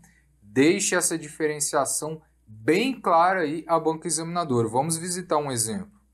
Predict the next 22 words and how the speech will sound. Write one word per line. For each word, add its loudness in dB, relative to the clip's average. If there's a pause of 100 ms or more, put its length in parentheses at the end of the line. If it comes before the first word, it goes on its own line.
(1500)
Olhem 2
só 2
este -4
exemplo -4
aqui -10
de -6
um -2
aluno 0
nosso. -4 (460)
Perceba 2
que -6
o -2
aluno, 0 (520)
ele 4
escreve 2
com -4
letra 2
de -6
forma 0
o 0
texto 0
inteiro, 4